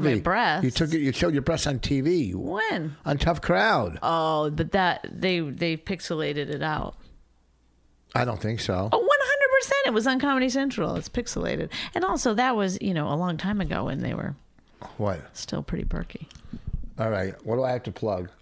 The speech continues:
Speaker 1: Not this weekend. This weekend I'm at the Comedy Cellar, and I'm also judging Roast Battle Friday night, and four shows at the Comedy Cellar. Next weekend, Comedy Connection,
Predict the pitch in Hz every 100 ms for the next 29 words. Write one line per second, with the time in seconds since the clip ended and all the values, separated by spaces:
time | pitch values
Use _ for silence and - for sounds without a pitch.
0 | _ _ - _ _ _ - 131 139 170
1 | 160 160 147 139 139 127 175 - 170 147
2 | 135 127 120 110 123 107 104 101 - 95
3 | 92 92 - - _ - _ _ _ -
4 | - 104 98 98 98 117 101 110 101 104
5 | 98 101 - 92 95 92 - 95 95 90
6 | 95 95 - - - - - - 95 92
7 | - 107 101 113 98 104 85 113 107 101
8 | 101 - 104 107 101 - - - - 113
9 | 139 139 - 147 139 139 131 123 - _
10 | _ _ - _ _ _ _ _ _ -
11 | 117 120 135 127 123 120 113 113 - 110
12 | 101